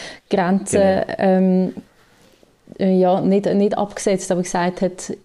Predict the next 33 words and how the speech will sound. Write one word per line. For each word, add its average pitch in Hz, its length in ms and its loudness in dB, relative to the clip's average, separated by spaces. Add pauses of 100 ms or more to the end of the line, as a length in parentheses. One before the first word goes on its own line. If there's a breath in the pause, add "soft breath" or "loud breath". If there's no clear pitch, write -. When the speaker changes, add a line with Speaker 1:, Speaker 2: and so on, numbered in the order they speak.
Speaker 1:
ja, 185 300 0
wir 190 160 0
schaffen 190 400 -2
das, 202 300 0
woher 196 320 2
sollen 196 340 0
die 196 100 0
Leute 190 420 0
sonst - 220 -10
gehen? 170 320 -2 (580 loud breath)
Das 202 140 0
ist 190 80 2
wirklich 190 260 2
eine 170 60 0
beeindruckende 185 760 -2
Frau. 156 340 -6 (220)
Also 233 260 0
mit 254 140 2
dieser 240 220 2
nüchternen 233 800 2
Ausstrahlung, 226 540 0
die 214 120 -2
sie 220 220 -2
immer 226 300 0
hatte, 220 400 0
wie 208 80 0
sie 208 100 -4
an 202 100 -2
das 196 160 -4
hergegangen 208 680 -2
ist, 208 260 -4 (340 loud breath)
sehr 233 180 0
pragmatisch, 202 1080 -2